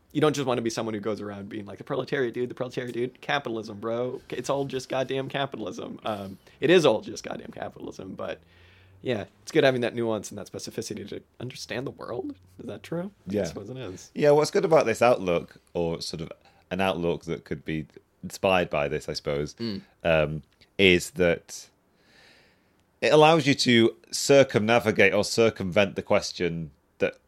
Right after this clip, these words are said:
Speaker 2: a lot of Marxists at the beginning of the twentieth century were asking themselves, which is, like, why didn't the industrial proletariat do what it was supposed to do?
Speaker 1: Yeah.
Speaker 2: Like, what went wrong,
Speaker 1: Idiots.
Speaker 2: you know?
Speaker 1: Yeah.
Speaker 2: Like, that, that, that train of thought, which is represented by the Frankfurt School, but also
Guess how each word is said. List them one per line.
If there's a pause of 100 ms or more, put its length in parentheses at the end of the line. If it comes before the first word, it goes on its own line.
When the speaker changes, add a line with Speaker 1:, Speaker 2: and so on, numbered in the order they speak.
(240)
Speaker 2:
a
lot
of
Marxists
at
the
beginning
of
the
twentieth
century
were
asking
themselves,
which
is,
like, (220)
why
didn't
the (220)
industrial
proletariat
do
what
it
was
supposed
to
do?
Speaker 1:
Yeah.
Speaker 2:
Like,
what
went
wrong,
Speaker 1:
Idiots.
Speaker 2:
you
know? (160)
Speaker 1:
Yeah.
Speaker 2:
Like, (160)
that,
that, (240)
that
train
of
thought,
which
is
represented
by
the
Frankfurt
School,
but
also